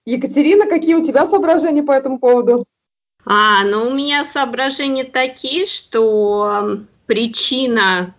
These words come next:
Speaker 2: такого мышления, ну, в прошлом, в нашем прошлом, да, давайте посмотрим в наше прошлое, когда, а, до, ну, до конца девятнадцатого века всё-таки мужчина в обществе, а, занимал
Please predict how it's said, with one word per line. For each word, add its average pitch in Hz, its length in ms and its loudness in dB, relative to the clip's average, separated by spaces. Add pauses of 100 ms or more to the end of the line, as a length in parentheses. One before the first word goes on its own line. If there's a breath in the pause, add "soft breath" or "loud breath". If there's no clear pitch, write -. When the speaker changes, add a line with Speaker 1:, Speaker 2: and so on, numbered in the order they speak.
(140)
Speaker 2:
такого 190 840 -2
мышления, 202 1200 0 (540)
ну, 156 680 -6
в - 140 -14
прошлом, 190 680 0
в - 40 -14
нашем 196 400 0
прошлом, 185 720 -4
да, 226 280 0
давайте 196 380 -4
посмотрим 190 580 -4
в - 20 0
наше 190 340 0
прошлое, 226 680 0
когда, 190 880 0 (380 loud breath)
а, 175 680 -4
до, 208 720 2
ну, 190 160 -4
до 190 400 -2
конца 190 400 -2
девятнадцатого 185 840 -2
века 180 680 -2
всё-таки 185 420 -6
мужчина 190 580 0
в 175 100 -4
обществе, 175 840 -2
а, 165 360 -4
занимал 196 920 0